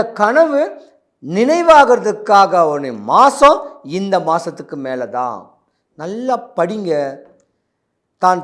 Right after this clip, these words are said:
தாய் தகப்பனுடைய பேச்சை கேளுங்க, முன்னோருடைய அனுகிரகத்தை முறையா வச்சுக்கிட்டு இருந்தீங்கன்னா இந்த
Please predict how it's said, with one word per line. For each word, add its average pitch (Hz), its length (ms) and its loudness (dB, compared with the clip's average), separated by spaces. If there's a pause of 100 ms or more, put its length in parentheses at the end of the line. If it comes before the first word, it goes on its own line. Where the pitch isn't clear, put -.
தாய் 269 240 6
தகப்பனுடைய 190 560 2 (140)
பேச்சை 220 340 0
கேளுங்க, 139 340 -8 (960)
முன்னோருடைய 262 640 2 (220)
அனுகிரகத்தை 226 580 -2 (160)
முறையா 208 500 0
வச்சுக்கிட்டு 160 360 -10
இருந்தீங்கன்னா 131 420 -6 (640)
இந்த 196 160 -4